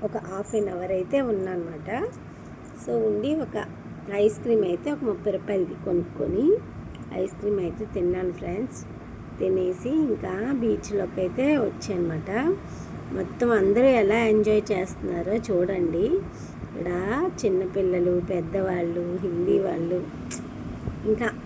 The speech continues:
other స్టేట్ నుంచి చూడడానికి కూడా వచ్చిన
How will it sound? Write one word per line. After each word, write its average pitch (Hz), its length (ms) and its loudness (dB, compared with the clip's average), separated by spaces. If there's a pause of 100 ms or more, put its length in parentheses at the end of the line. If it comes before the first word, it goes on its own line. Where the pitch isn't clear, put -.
(140)
other 185 200 -2 (100)
స్టేట్ 190 400 0
నుంచి 202 320 2 (160)
చూడడానికి 190 720 0
కూడా 208 320 6
వచ్చిన 208 300 0